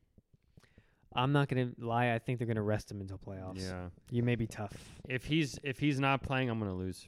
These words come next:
Speaker 2: like, a hundred percent.
Speaker 1: Yeah. It's funny.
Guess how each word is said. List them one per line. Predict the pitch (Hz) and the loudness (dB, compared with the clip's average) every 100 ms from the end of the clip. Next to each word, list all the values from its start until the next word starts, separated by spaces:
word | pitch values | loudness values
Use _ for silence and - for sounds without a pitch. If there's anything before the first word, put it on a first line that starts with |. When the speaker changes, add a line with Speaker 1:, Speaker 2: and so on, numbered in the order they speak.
| - _ - _ - | -18 _ -20 _ -4
Speaker 2:
like, | 107 101 | -4 -2
a | |
hundred | 98 101 90 | -2 -2 -2
percent. | 95 - 85 - - - _ - - - | -6 -4 -8 -10 -16 -20 _ -20 -18 -12
Speaker 1:
Yeah. | - 127 _ - - - - | -10 -10 _ -20 -20 -8 -4
It's | - | -2
funny. | - 127 117 | 0 0 0